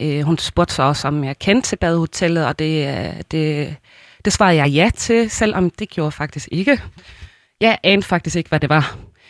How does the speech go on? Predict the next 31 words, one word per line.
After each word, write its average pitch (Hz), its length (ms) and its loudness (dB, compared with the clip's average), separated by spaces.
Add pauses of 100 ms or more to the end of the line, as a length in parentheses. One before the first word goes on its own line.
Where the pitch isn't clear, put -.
Men 196 180 4
altså, 170 220 2
der 196 120 0
var 196 120 4
et 196 40 6
eller 220 160 4
andet 202 100 4
med, 196 140 4
at 170 120 0
min 180 120 4
far, 190 280 2
han 175 160 2
var 165 100 4
mega 175 260 2
fan 185 300 0
af 156 80 0
det 143 120 0
der 143 60 0
Badehotel, 143 640 0
og 139 140 2
han 151 200 2
skulle - 240 -2
bare 160 140 -2
se 165 220 0
det 151 100 -2
hver 156 120 0
mandag 160 460 2
klokken 147 240 -2
tyve, 151 400 0
så - 140 -4
det, 165 260 -2